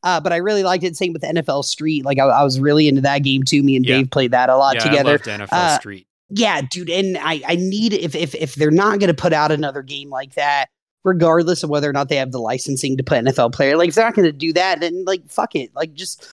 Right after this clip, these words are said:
Speaker 1: let me play N F L Blitz on, like, my Switch or something like that. Like, but Dave's right. They, you'll, you'll never, it's one of those, you'll never <laughs> be able to play anything like that again.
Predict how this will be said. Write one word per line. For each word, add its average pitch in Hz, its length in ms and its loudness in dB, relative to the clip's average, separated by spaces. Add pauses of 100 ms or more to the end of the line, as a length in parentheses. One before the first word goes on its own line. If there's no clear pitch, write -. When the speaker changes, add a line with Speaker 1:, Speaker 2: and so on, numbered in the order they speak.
(120)
Speaker 1:
let 202 120 0
me 214 100 2
play 214 320 2
N 190 100 2
F 196 120 0
L 208 120 4
Blitz 202 380 0
on, 180 300 2
like, 175 180 0
my 180 120 0
Switch 202 360 -2
or 156 60 -4
something 147 320 -2
like 127 180 -4
that. 110 300 -4
Like, 143 260 -4
but 151 220 0 (480)
Dave's 151 240 2
right. 131 200 2
They, 147 100 2
you'll, 131 360 -4
you'll 160 160 4
never, 147 420 4
it's 139 200 0
one 151 100 0
of 135 40 -2
those, 131 160 -4
you'll 131 200 0
never 143 480 2
<laughs> - 0 -
be - 120 -6
able - 220 0
to - 20 0
play 123 280 -2
anything 123 340 -12
like 113 200 -6
that 107 140 0
again. 107 280 -6